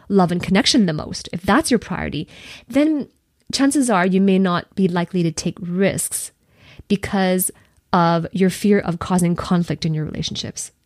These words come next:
right? Because if you take risks and your partner or your spouse or,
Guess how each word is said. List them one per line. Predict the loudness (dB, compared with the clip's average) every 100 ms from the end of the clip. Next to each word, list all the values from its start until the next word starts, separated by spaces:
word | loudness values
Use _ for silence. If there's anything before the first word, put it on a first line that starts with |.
| _ _ _ -14
right? |
Because | -6 -2 0 -2 -12 -6
if | 0
you | 2
take | 2 0 2
risks | 2 2 0 -10 -14 _ _ _ _
and | 0 2
your | 0
partner | -2 2 2 4 2
or | 0
your | -4
spouse | -4 2 4 4 2
or, | -2 -4